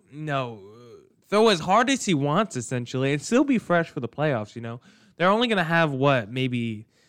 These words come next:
twelve starts now in a season, and the way Bumgarner is, he's usually pretty healthy. Uh, he's a guy that, you know, when the, when the games matter, he plays better. And these games are gonna matter more. These games are gonna have a little bit more pressure, a little bit more high stakes to them. So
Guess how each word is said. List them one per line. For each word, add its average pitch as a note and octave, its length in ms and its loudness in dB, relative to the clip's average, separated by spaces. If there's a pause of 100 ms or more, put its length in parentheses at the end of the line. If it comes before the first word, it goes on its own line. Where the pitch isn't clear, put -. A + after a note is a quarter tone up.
(280)
twelve F3 360 6
starts D#3 460 0
now F#3 240 2
in D#3 80 0
a B2+ 60 -4
season, E3 500 -4
and C3+ 140 -8
the B2+ 80 -4
way E3+ 260 -4
Bumgarner D#3+ 580 0 (120)
is, A2+ 100 -10 (180)
he's B2+ 300 -10
usually C#3+ 380 -4
pretty G2+ 260 -18
healthy. G#2+ 460 -16 (440)
Uh, A#2+ 280 -4
he's B2 1040 -8
a E3+ 60 0
guy D3+ 280 2
that, B2+ 300 0
you B2+ 120 -10
know, A2+ 640 -10
when E3 320 -4
the, C#3+ 220 -2
when D#3+ 200 -2
the E3 80 2
games F#3+ 440 2
matter, D3 360 0
he A#2 200 -12
plays A#2 360 -8
better. A2+ 260 -4
And B2 180 -8
these F#3+ 180 -2
games A#3 240 -2
are G#3+ 40 0
gonna G#3+ 180 -2
matter G3+ 260 0
more. F#3+ 320 -2
These B2 180 -8
games C#3 260 -2
are C3+ 60 -4
gonna C3 120 -4
have B2+ 100 -6
a - 20 -6
little B2+ 160 -4
bit C3 120 -10
more B2 180 -4
pressure, B2+ 400 -6
a - 440 -4
little F#3+ 100 8
bit F#3+ 120 -2
more F#3+ 180 0
high F3 200 2
stakes - 500 -2
to - 80 -16
them. B2 160 -6
So B2+ 280 -4